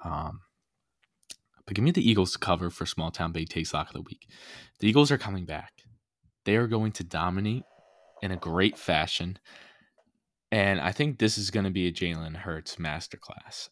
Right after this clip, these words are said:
I truly think so, because he's coming off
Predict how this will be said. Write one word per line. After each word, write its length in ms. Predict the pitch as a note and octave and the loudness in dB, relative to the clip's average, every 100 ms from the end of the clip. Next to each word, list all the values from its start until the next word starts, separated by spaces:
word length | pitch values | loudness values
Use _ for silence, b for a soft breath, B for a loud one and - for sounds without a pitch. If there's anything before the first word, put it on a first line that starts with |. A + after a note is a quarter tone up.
| F#2+ | -8
I 120 | F#2+ | -4
truly 500 | - - G2+ G#2 G2+ | -4 2 4 6 4
think 440 | - F#2 E2 - | 2 -2 -4 -8
so, 340 | - D#2 D#2 - - | -6 -6 -8 -8 -6
because 480 | F#2 G#2+ F#2 E2+ - b b b b b | -2 -2 -2 -4 -12 b b b b b
he's 200 | - A2 | -4 2
coming 220 | B2 B2 | 4 8
off 400 | A#2 G#2 - - | 10 8 6 -14